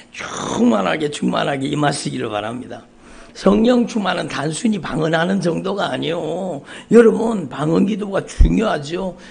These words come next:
그렇지만 방언하는 정도가 아니에요. 성령 충만은 성령이 저와 여러분의 인격과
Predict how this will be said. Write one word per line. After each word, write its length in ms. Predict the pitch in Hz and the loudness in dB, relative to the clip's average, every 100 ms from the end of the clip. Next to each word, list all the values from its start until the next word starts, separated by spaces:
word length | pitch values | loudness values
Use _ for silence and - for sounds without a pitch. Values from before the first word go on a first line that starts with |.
| - - | -18 0
그렇지만 680 | 208 190 - 175 202 175 143 - - | 2 2 -2 -4 -4 -6 -12 -18 -10
방언하는 600 | 123 143 165 165 160 175 | -4 0 2 2 2 0
정도가 440 | 143 135 151 165 151 | -2 -2 -2 -4 -6
아니에요. 200 | 139 - | -6 -8
성령 920 | - - 226 247 262 277 269 262 262 | -8 -2 2 8 10 12 10 6 2
충만은 600 | - 226 220 175 208 196 - - - | -2 0 0 -2 -6 -6 -12 -18 -14
성령이 720 | - 247 254 294 294 247 214 | 0 4 4 2 2 0 -2
저와 400 | - 202 214 202 | -4 -2 -2 -4
여러분의 380 | 202 196 95 180 | -6 -8 -10 -8
인격과 880 | - 262 262 220 - - 175 160 | -2 -2 -2 -8 -8 -6 -6 -6